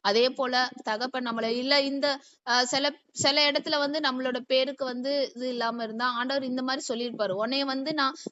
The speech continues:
தாவீதை போல நான் அபிஷேகம் பண்ணியிருக்கேன். ஆஹ், அதுக்கடுத்து வந்துட்டு அந்த பேர் சொல்லி அவர் அபிஷேகிச்சிருக்கேன், இந்த அபிஷேகம் உனக்கு இருக்கும்னு மத்தவங்க சொல்லியிருக்கலாம், இல்ல ஆண்டவர் நம்மளுக்கு தனிப்பட்ட பிரகாரத்துல சொல்லியிருக்கலாம். அந்த மாதிரி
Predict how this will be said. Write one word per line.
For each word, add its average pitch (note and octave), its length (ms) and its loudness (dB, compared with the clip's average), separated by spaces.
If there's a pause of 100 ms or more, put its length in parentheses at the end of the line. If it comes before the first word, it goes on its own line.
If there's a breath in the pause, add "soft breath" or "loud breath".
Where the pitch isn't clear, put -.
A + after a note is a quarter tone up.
(120)
தாவீதை C#4+ 500 4
போல C#4 300 0
நான் A#3 200 -2
அபிஷேகம் A#3 520 -6
பண்ணியிருக்கேன். G#3 640 -6 (300 soft breath)
ஆஹ், A3 420 4 (180)
அதுக்கடுத்து B3+ 540 0
வந்துட்டு B3+ 420 0 (200)
அந்த C4+ 300 -4
பேர் D#4 380 2
சொல்லி C#4+ 200 2
அவர் A#3+ 280 0
அபிஷேகிச்சிருக்கேன், B3 920 -4
இந்த B3+ 140 2
அபிஷேகம் C4 600 0
உனக்கு A3 240 -6
இருக்கும்னு C4+ 540 -2 (440 soft breath)
மத்தவங்க D4+ 420 2
சொல்லியிருக்கலாம், C4 720 -4 (100)
இல்ல C4 180 -2 (100)
ஆண்டவர் C4 420 0
நம்மளுக்கு A3+ 380 -6
தனிப்பட்ட A#3+ 440 -4
பிரகாரத்துல G#3+ 420 -4
சொல்லியிருக்கலாம். G3 540 -4 (220 loud breath)
அந்த C#4+ 280 2
மாதிரி D4+ 280 4